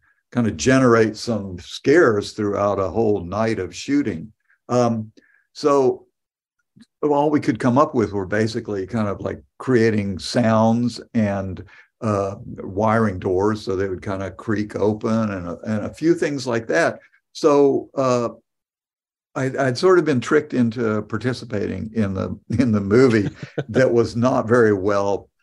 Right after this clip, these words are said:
Speaker 1: uh, pre-produced. Um, so basically we met, I met all the, the actors who were going to be in the film, and Dana and Paul, and, uh,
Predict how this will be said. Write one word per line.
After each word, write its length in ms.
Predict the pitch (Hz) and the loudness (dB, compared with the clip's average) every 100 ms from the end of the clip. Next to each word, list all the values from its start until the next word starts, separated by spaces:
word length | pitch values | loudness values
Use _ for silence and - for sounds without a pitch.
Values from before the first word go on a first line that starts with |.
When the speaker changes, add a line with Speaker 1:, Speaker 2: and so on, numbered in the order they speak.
| - | -10
Speaker 1:
uh, 260 | 113 101 | -8 -8
pre-produced. 960 | 104 127 110 107 107 104 110 - - - _ _ _ _ - | -4 2 2 2 -4 -2 -4 -4 -10 -20 _ _ _ _ -2
Um, 460 | 120 117 107 101 - - | 0 2 0 -4 -10 -8
so 360 | - 135 127 | 0 2 4
basically 500 | 117 143 156 - 170 | 4 2 0 -2 -2
we 160 | 151 143 | 0 0
met, 280 | 127 147 151 | 0 -2 -2
I 80 | 131 | -2
met 280 | 120 139 - | 0 -2 -4
all 220 | 120 123 | -2 -2
the, 180 | 110 120 117 _ _ | -2 -4 -6 _ _
the 540 | 104 110 107 101 101 - | -4 -2 -2 -4 -6 -4
actors 420 | 120 131 - 107 | -4 -4 -4 -8
who 80 | 120 | -6
were 100 | 104 | -6
going 200 | 113 98 | -6 -6
to 60 | 110 | -6
be 380 | 113 101 107 - | -4 -2 -4 -2
in 160 | 117 | -2
the 80 | 110 | -2
film, 460 | 110 117 113 160 160 _ _ _ _ _ _ _ _ - | -2 -2 -2 -4 -8 _ _ _ _ _ _ _ _ -2
and 460 | 131 117 110 104 | 2 2 2 0
Dana 580 | 110 110 120 139 139 127 | -2 0 0 0 -4 -6
and 380 | 117 104 98 90 | -6 -6 -6 -10
Paul, 440 | 104 110 127 156 - - _ _ _ | -4 0 0 -2 -10 -20 _ _ _
and, 480 | 120 120 113 113 117 - - | 2 4 4 2 -2 -6 -4
uh, 500 | 127 131 135 139 | 2 4 4 2